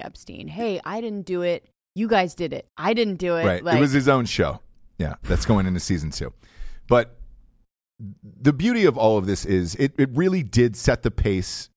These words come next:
Speaker 2: initially for the beginning of the night because the first few winners came up there and they were
Speaker 1: Oh, yes.
Speaker 2: funny, light, cool. Um, and
Speaker 1: They
Speaker 2: then
Speaker 1: kept it like, "Hey, this is an award, like, for doing something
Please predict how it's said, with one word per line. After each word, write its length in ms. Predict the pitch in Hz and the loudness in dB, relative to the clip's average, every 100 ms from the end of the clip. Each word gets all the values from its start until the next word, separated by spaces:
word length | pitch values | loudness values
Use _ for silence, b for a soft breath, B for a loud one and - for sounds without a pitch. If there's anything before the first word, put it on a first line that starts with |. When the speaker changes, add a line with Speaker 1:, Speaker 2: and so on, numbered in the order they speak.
| _ _ 107 | _ _ -2
Speaker 2:
initially 680 | 123 127 - 85 73 76 - _ _ _ _ _ | 0 0 -2 -4 -4 -8 -14 _ _ _ _ _
for 80 | 98 | -2
the 60 | |
beginning 300 | 95 110 107 | 0 0 0
of 60 | 101 | 0
the 60 | 95 | 0
night 220 | 98 110 | -2 -4
because 160 | 110 | -6
the 60 | 135 | -2
first 260 | 226 226 - | 0 0 -2
few 120 | 139 | -2
winners 340 | 113 110 92 | 0 0 -2
came 160 | - 92 | -2 -4
up 120 | 82 | -2
there 160 | 90 85 | -4 -2
and 100 | 90 | -2
they 80 | |
were 280 | 92 92 87 - | -2 -2 -2 -2
Speaker 1:
Oh, 60 | |
yes. 220 | 294 214 - | -2 -2 0
Speaker 2:
funny, 380 | 165 160 151 | 0 2 0
light, 380 | 131 123 120 - | 2 2 2 -2
cool. 520 | - 120 113 110 98 b b b b b | 0 2 2 0 -2 b b b b b
Um, 400 | 95 98 95 98 127 | -2 0 -2 -2 -2
and 80 | - | 0
Speaker 1:
They 60 | |
Speaker 2:
then 180 | 135 - | 2 2
Speaker 1:
kept 300 | 254 254 - | 0 -2 -2
it 140 | 254 | -2
like, 260 | 214 208 202 | 0 -4 -4
"Hey, 400 | - 226 160 131 196 | -6 -4 -4 -6 -8
this 200 | 208 262 | -8 -8
is 140 | 254 | -8
an 100 | 277 | -6
award, 500 | 240 220 220 220 196 | -4 -2 -2 -2 -4
like, 280 | 190 185 - | -4 -4 -8
for 120 | 185 | -12
doing 380 | 165 208 220 220 | -8 -4 -4 -4
something 720 | - 202 190 202 190 185 185 | -4 -6 -4 -6 -4 -6 -10